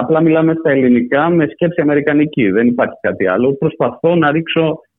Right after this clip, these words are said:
στο βαθμό του δυνατού, αυτό θα το, θα το αποφασίσει ο αναγνώστης, αν το καταφέρνω σε κάποιο βαθμό. Προσπαθώ να φέρω μια νέα οπτική και μια νέα ματιά για τα πράγματα, η οποία δεν είναι τόσο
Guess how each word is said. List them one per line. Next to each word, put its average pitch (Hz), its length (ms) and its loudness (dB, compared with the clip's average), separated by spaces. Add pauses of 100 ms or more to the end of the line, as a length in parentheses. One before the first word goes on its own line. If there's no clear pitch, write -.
(440)
στο 110 400 0
βαθμό 117 320 0
του 127 120 -2
δυνατού, 110 440 0
αυτό - 240 -2
θα - 140 -4
το, 123 140 0 (1000)
θα 123 100 0
το 117 60 0
αποφασίσει 123 500 -2
ο - 20 0
αναγνώστης, 135 600 0
αν 107 180 -8 (180)
το 127 100 -4
καταφέρνω 107 480 0
σε 110 80 -2
κάποιο 104 280 -2
βαθμό. 147 340 0
Προσπαθώ - 540 -4
να 170 280 2
φέρω 160 220 2
μια 147 240 4
νέα 139 260 2
οπτική 120 400 -2
και 175 140 0
μια 170 220 2
νέα 151 180 2
ματιά 120 300 0
για 123 140 0
τα - 120 0
πράγματα, 185 440 0
η 175 120 2
οποία 170 600 0 (160)
δεν 151 280 2
είναι 160 180 2
τόσο 156 600 2